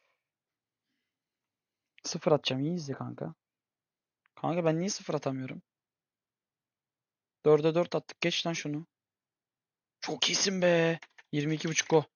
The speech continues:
Kırk beş alacağız, iyi izle.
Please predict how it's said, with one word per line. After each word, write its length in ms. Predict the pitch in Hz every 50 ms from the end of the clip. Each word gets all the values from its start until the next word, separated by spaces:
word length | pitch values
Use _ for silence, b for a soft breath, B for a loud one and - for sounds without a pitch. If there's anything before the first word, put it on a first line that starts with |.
| _ _ _ _ _ _ _ _ _ _ _ _ _ _ _ _ _ _ _ _ _ _ _ _ _ _ _ _ _ _ _ _ _ _ _ _ _ _ _ _ _ _ _ _ _ _ _ _ _ _ _ _ _ _ _ _ _ _ _ _ _ _ _ _ _ _ _ _ _ _ _ _ _ -
Kırk 200 | - - _ -
beş 160 | 175 170 185
alacağız, 280 | 170 151 143 139 131
iyi 140 | 143 147 160
izle. 280 | 160 151 147 135 131